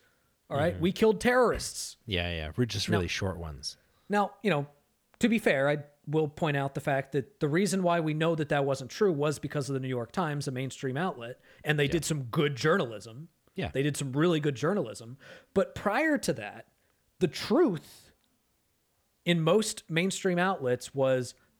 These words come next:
Speaker 1: "We killed terrorists."
Speaker 2: Mm-hmm.
Speaker 1: Now, if, if that had not been reported in a mainstream outlet like the New York Times, like,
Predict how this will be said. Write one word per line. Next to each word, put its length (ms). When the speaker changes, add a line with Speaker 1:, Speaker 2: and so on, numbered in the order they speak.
Speaker 1:
"We 140
killed 400
terrorists." 840
Speaker 2:
Mm-hmm. 220
Speaker 1:
Now, 280
if, 400
if 300
that 240
had 220
not 380
been 400
reported 720
in 80
a 60
mainstream 560
outlet 420
like 280
the 100
New 80
York 240
Times, 720
like, 320